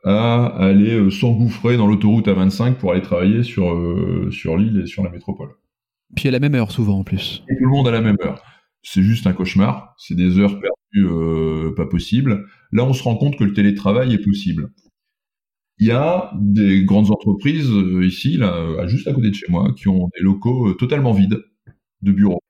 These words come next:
Speaker 2: Hmm.
Speaker 1: Pourquoi est-ce qu'on ne transformerait pas ces locaux pour en faire un lieu de vie où il y a, on peut à la fois faire du télétravail, on peut,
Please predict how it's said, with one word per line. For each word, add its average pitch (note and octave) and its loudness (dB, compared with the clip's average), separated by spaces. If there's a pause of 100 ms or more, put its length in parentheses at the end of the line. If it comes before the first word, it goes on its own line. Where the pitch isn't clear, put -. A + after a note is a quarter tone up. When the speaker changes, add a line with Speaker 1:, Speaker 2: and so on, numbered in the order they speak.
(600)
Speaker 2:
Hmm. A2+ -2 (320)
Speaker 1:
Pourquoi F#3 0
est-ce D3 -4
qu'on A2+ 0
ne G2+ 4
transformerait A#2+ 0
pas G#2 0
ces G2 -6
locaux - -4 (460)
pour A2 0
en G#2+ 0
faire A2 -2
un G#2+ 2
lieu B2+ 2
de A2 2
vie G2+ 0 (480)
où A2 2
il A2 2
y A2+ 2
a, G#2+ -4
on A2+ 0
peut B2 -2
à C3+ 0
la D#3+ -2
fois E3+ -2
faire B2 -2
du A2 0
télétravail, G2 0 (500)
on C#3 2
peut, C#3+ -4